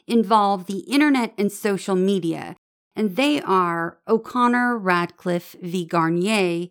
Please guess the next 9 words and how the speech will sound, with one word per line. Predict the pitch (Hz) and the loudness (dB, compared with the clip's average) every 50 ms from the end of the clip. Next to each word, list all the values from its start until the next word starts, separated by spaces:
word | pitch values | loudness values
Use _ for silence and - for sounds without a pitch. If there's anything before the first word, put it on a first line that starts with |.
| _ _ _ _ _ _ _ _ _ _ | _ _ _ _ _ _ _ _ _ _
Murthy | 190 202 226 254 285 269 - - 190 180 170 170 170 - | -2 2 2 2 2 0 -4 -6 -4 -2 -2 -4 -4 -6
v. | 170 170 185 180 175 | -6 -4 -2 0 0
Missouri, | 175 175 180 170 - 240 254 247 214 190 180 175 170 175 180 - _ _ _ _ _ _ _ - | 2 2 2 2 2 2 2 2 2 2 2 2 2 0 -2 -6 _ _ _ _ _ _ _ 0
NetChoice | 208 220 262 254 - - - - 214 196 185 185 190 190 - - - - - | 0 2 0 0 -6 -10 -8 -4 -4 -2 -2 -2 -4 -6 -10 -16 -20 -8 -4
L | 196 202 190 | 0 0 2
L | 190 180 180 180 | 2 0 -2 -4
C | - - - - 285 247 208 196 196 196 196 - | -6 -6 -4 -2 -2 -2 -2 -2 -4 -4 -6 -8
v. | 175 185 190 185 | -6 -6 -6 -6
Paxton, | 185 - 190 180 170 - - - - - 175 170 165 170 185 190 | -4 -4 -4 -4 -4 -6 -12 -14 -8 -6 -4 -2 -2 -4 -6 -8